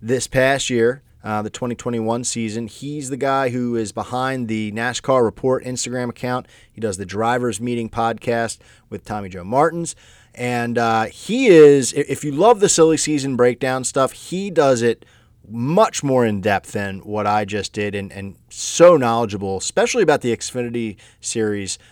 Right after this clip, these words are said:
Um, and looking back at it, he actually <laughs> made mention to Almirola, you know, potentially retiring in a, in a comment. It was kind of a below the radar comment that he made on a off-season podcast, so I didn't think twice about it.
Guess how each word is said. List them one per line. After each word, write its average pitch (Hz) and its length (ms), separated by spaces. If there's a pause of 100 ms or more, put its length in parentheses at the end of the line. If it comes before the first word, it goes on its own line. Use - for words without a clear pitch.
(180)
Um, 101 580 (440)
and 139 500 (420)
looking 190 520
back 139 360
at 78 200
it, - 100
he 320 260
actually 202 480
<laughs> 120 220
made 185 180
mention 110 720 (380)
to 190 420
Almirola, 131 880
you 117 80
know, 107 100
potentially 123 600
retiring 107 480
in 104 80
a, 98 60
in 110 180
a - 20
comment. 95 460
It 87 40
was 104 120
kind 156 180
of 143 100
a 120 200 (560)
below 147 280
the 143 120
radar 127 360
comment 123 440
that 110 140
he 123 140
made 120 280
on 107 160
a 101 360
off-season 113 640
podcast, 113 480
so 113 160
I 156 80
didn't 139 180
think 117 200
twice 120 340
about 95 300
it. 90 100